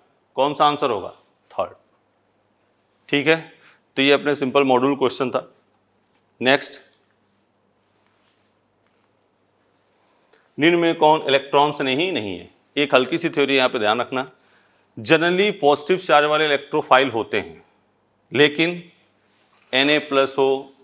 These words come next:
एस थ्री ओ प्लस हो, ये इलेक्ट्रोफाइल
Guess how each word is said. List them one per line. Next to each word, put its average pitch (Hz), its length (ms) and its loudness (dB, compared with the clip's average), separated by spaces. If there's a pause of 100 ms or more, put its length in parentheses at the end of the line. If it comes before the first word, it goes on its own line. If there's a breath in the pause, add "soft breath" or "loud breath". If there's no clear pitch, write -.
(1040)
एस 135 280 0
थ्री 165 200 -2
ओ 165 120 2
प्लस 131 380 -2
हो, 135 360 -4 (800)
ये 143 360 -4
इलेक्ट्रोफाइल 135 1000 0